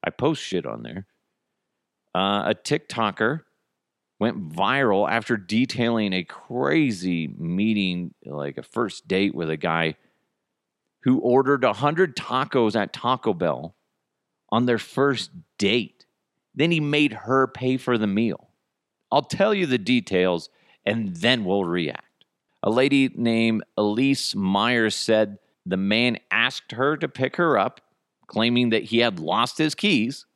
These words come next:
Red flag. Then suggested they go for, you know, dinner at Taco Bell through the drive-thru.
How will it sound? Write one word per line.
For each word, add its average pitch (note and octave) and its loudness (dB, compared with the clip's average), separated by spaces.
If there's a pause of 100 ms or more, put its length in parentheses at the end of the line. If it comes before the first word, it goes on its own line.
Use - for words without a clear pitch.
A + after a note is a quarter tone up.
(320)
Red - -14
flag. - -14 (1160)
Then D3+ 2
suggested C#3+ 0
they B2+ 4
go C#3 4
for, B2 2 (500)
you A2+ -2
know, A2 -2 (140)
dinner B2 0
at A2+ -2 (460)
Taco C3+ 2
Bell G2 0 (160)
through D3+ 2
the D#3 2
drive-thru. B2 0